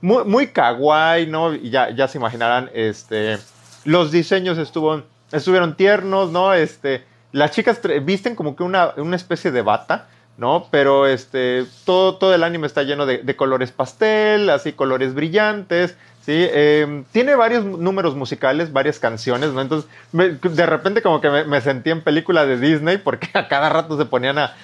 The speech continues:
a cantar, pero me gustó, me gustó, se me hizo un, un anime, eh, bastante interesante, ¿no? Entonces, le, le voy a estar siguiendo la pista porque me gustó.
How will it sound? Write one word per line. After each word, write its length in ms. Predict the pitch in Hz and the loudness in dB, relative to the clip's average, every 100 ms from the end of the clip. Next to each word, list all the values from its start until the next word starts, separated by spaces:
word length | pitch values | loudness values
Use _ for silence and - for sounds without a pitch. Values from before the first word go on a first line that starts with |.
| - | -6
a 140 | 131 | -2
cantar, 460 | 135 127 139 175 - | -2 -2 0 0 2
pero 160 | 220 180 | 0 2
me 140 | 180 | 2
gustó, 380 | 170 147 - 127 | 2 0 0 -2
me 100 | 135 | 0
gustó, 320 | 139 135 196 | -2 -2 -2
se 140 | 175 151 | -2 -4
me 80 | |
hizo 280 | 165 185 165 - _ | -2 -2 -2 -6 _
un, 320 | - 160 170 170 | -4 0 0 0
un 200 | 165 170 | 0 0
anime, 360 | 170 170 160 | 0 0 0
eh, 460 | 165 165 143 139 139 | 2 2 2 2 -2
bastante 400 | 135 180 359 453 | -2 -2 0 -2
interesante, 640 | 403 220 170 156 143 180 202 - _ | 0 0 0 0 -2 -2 -4 -10 _
¿no? 260 | 139 151 180 | -4 0 0
Entonces, 560 | 170 175 175 196 202 - _ | 0 -2 0 0 0 -2 _
le, 220 | 156 156 156 165 | 2 4 4 2
le 100 | 151 | 2
voy 120 | 190 | 2
a 20 | |
estar 220 | 175 165 139 | 2 -2 -6
siguiendo 360 | 151 139 131 | -4 -4 -2
la 140 | 117 - | -2 -2
pista 320 | 104 - 98 | -8 -8 -8
porque 280 | 113 127 120 | -6 -4 -4
me 180 | 135 135 | -2 -2
gustó. 420 | 123 113 135 113 | -2 -2 -2 -2